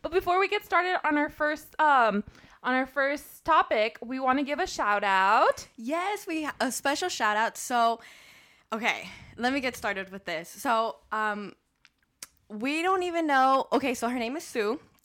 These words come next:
Speaker 2: And we don't even know how she found our email 'cause we didn't have it anywhere posted. We didn't have it on YouTube or Instagram. So if you're watching this, Sue, I don't know how you did it, but you're an
Speaker 1: Yes, we
Speaker 2: amazing.
Speaker 1: love you.
Speaker 2: And I woke up today to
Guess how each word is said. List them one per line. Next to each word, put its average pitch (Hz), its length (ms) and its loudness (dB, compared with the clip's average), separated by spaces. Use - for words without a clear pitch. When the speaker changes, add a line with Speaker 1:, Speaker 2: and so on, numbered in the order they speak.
Speaker 2:
And 214 420 2
we 240 180 0
don't 294 120 0
even 277 180 -2
know 254 160 2
how 226 440 0
she 254 180 -12
found 208 240 -2
our 220 120 -6
email 196 280 -6
'cause 196 160 -14
we 196 100 -10
didn't 208 140 -10
have 196 220 -4
it 196 220 -8
anywhere 214 360 -4
posted. 185 400 -12
We 180 80 -8
didn't 185 220 -8
have 196 180 -6
it 185 80 -8
on 185 120 -8
YouTube 262 380 -8
or 202 140 -6
Instagram. 214 540 -6
So 208 600 0
if 208 140 -12
you're 202 80 -14
watching 196 340 -12
this, 170 140 -20
Sue, 180 320 -14
I 226 80 0
don't 247 100 -2
know 240 80 -4
how 220 100 -8
you 208 120 -10
did 185 160 -8
it, - 260 -10
but 196 140 -6
you're 190 100 -8
an 190 100 -6
Speaker 1:
Yes, 254 300 -4
we 190 60 -6
Speaker 2:
amazing. 214 180 -8
Speaker 1:
love 214 140 -12
you. 220 60 -2
Speaker 2:
And 196 240 -8
I 214 160 2
woke 262 280 0
up 202 180 -2
today 185 400 -6
to 220 380 -8